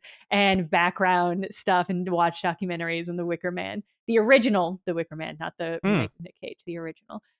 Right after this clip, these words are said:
Speaker 1: Um, 'cause I love it. And it's just a great, beautiful, weird horror movie. And I, I love it so much.
Speaker 2: <laughs>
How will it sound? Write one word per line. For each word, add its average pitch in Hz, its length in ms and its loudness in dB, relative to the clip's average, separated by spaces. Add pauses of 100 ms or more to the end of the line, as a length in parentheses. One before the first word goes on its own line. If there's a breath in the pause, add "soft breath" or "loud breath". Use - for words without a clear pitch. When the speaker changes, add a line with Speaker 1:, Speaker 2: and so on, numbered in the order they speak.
(140)
Speaker 1:
Um, 185 220 0
'cause - 160 -6
I 240 80 4
love 277 200 4
it. - 240 2
And 214 140 2
it's 220 140 -4
just - 200 -4
a 254 80 2
great, 214 560 0 (300)
beautiful, 214 640 0
weird 214 400 4
horror 196 500 0
movie. 170 360 -2
And 170 120 -4
I, 165 160 -4 (580)
I 196 80 -4
love 220 200 2
it 214 100 -4
so 202 220 -2
much. - 540 -8
Speaker 2:
<laughs> - 40 -20